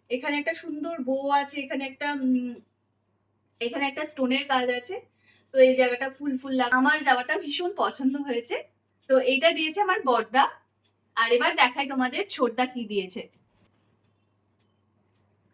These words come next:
তো এবার দেখাই যে ছোটদা কি দিয়েছে। ছোটদা দিয়েছে এই সুন্দর জামাটা, আহ, সাদার মধ্যে।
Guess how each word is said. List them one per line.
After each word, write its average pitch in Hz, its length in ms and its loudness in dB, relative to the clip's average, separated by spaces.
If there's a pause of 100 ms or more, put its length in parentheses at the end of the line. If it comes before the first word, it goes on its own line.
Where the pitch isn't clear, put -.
(460)
তো 285 120 4
এবার 294 420 4
দেখাই 311 420 2
যে 302 360 -4
ছোটদা 285 500 0
কি 320 200 -8
দিয়েছে। 254 380 0
ছোটদা 285 400 0
দিয়েছে 302 280 -4
এই 302 120 -6
সুন্দর 311 460 -6
জামাটা, 240 440 -2
আহ, 220 600 -8
সাদার 254 360 0
মধ্যে। 269 440 -2